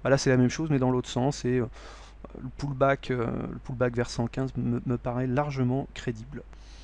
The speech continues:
Voilà pour, euh, l'U S D yen. Je vous avais présenté aussi sur l'U S D yen euh, ça fait un moment que je vous avais présenté ça, c'était ici, lorsqu'on s'était affranchi de la M M vingt, je vous avais dit, bon, elle se retourne à la hausse. Je pensais pas, clairement, hein, je vais, je vais pas, euh,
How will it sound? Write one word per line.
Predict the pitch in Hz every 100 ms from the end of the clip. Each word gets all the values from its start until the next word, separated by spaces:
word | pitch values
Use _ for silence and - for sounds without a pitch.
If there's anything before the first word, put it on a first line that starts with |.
| - - - - - - - - -
Voilà | 143
pour, | 165 170 151
euh, | 147 143 139
l'U | 139 151
S | 156 135
D | 139
yen. | 139 147 151 170 160
Je |
vous | 135
avais | 147
présenté | - 151 151 -
aussi | 147 -
sur | - 131
l'U | 127 143
S | 135
D | 135
yen | 139 139 120 - - - - - - -
euh, | -
ça | -
fait | 110 113
un |
moment | 117 147 151
que |
je | 120
vous |
avais | 120
présenté | - 120 120 123
ça, | - 143 151 160 - -
c'était | - - 117 -
ici, | 165 - 175 - - -
lorsqu'on | - - 135 127
s'était | - 147
affranchi | 135 135 -
de | 147
la | 127
M | 131
M | 127
vingt, | 120 139 147
je | 131
vous | 117
avais | 120
dit, | 135
bon, | 127 120 120 - -
elle | -
se | -
retourne | - - 151
à | 139
la | 123
hausse. | 123 156 - - - -
Je |
pensais | - 135 -
pas, | 165
clairement, | 175 - - 139 151 131
hein, | 131
je | 120
vais, | 113 -
je | 123
vais | 113
pas, | - 117
euh, | 113